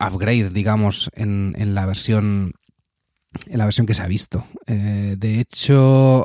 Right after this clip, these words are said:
al cambio a euros cuesta exactamente lo mismo que costaba el HomePod original, pero en dólares es un poquito más barato. Es un poquito más barato. Creo que parte de los trescientos dólares el, el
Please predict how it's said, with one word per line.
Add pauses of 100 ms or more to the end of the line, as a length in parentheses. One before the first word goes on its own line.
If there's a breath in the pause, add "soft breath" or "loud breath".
al
cambio
a
euros
cuesta
exactamente
lo
mismo
que
costaba
el
HomePod
original, (420 loud breath)
pero
en
dólares
es
un
poquito
más
barato. (180)
Es
un
poquito
más
barato.
Creo
que
parte
de
los
trescientos
dólares (540 loud breath)
el,
el